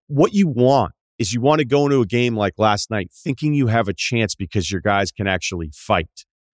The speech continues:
and that you can trust them. And if they don't make enough shots, the other team gets a couple looks or, you know, a couple bounces, either way, you lose the basketball game. You at least know when you go back and watch the film, "Hey, our guys fought."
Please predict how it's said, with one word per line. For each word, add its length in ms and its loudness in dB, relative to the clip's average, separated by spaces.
and 180 2
that 160 0
you 120 0
can 180 -4
trust 400 -2
them. 120 -10
And 60 0
if 60 -2
they 100 6
don't 220 2
make 180 2
enough 240 0
shots, 380 2
the 80 -4
other 100 -2
team 240 -4
gets 220 -4
a 20 -20
couple 340 -6
looks 400 0
or, 200 -8
you 100 -4
know, 120 0
a 180 -12
couple 220 -2
bounces, 580 -2
either 260 4
way, 300 4
you 200 -2
lose 260 0
the 60 -10
basketball 540 -2
game. 240 -4
You 160 -2
at 80 0
least 320 0
know 140 4
when 100 2
you 80 -2
go 160 2
back 240 0
and 100 -12
watch 260 -2
the 80 -14
film, 400 -2
"Hey, 280 2
our 300 2
guys 420 0
fought." 420 -2